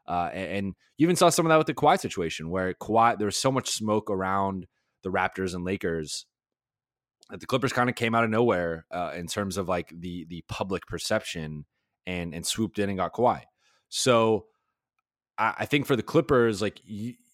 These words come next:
they were concerned, they were really concerned more about the Raptors than the Lakers. And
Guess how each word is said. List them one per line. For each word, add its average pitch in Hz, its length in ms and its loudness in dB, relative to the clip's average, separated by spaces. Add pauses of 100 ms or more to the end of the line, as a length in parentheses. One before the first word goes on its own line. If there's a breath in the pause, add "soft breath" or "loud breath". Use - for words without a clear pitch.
(260)
they 123 360 2
were 147 240 6
concerned, 135 460 -2
they 143 100 6
were 214 140 6
really 190 220 8
concerned 139 460 4
more 120 140 6
about 113 180 4
the 98 60 2
Raptors 92 460 0
than 90 100 -6
the 85 80 -4
Lakers. 80 460 -4
And 92 260 -10